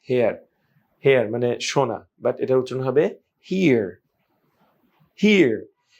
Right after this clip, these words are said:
হিয়ার এর মধ্যে ইয়া পাচ্ছি। আমরা যত শব্দগুলো লিখছি প্রত্যেকটার মধ্যে এই সাউন্ড আছে। দেখেন, বে-,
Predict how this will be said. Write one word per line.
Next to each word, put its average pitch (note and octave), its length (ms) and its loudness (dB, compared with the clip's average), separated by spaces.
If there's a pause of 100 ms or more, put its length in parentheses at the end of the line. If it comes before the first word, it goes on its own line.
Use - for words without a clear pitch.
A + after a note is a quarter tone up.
(140)
হিয়ার E3+ 360 4
এর F#3+ 80 -2
মধ্যে F3+ 280 -2 (100)
ইয়া E3+ 220 2
পাচ্ছি। B2+ 380 -8 (200)
আমরা C#3+ 220 -6
যত C#3 300 0
শব্দগুলো C#3+ 540 -2
লিখছি C#3 260 -6
প্রত্যেকটার D#3 480 -2
মধ্যে D3 240 -6
এই C3+ 140 0
সাউন্ড B2+ 300 -4
আছে। G2 240 -6 (880)
দেখেন, D#3 320 2 (1200)
বে-, D#3 300 2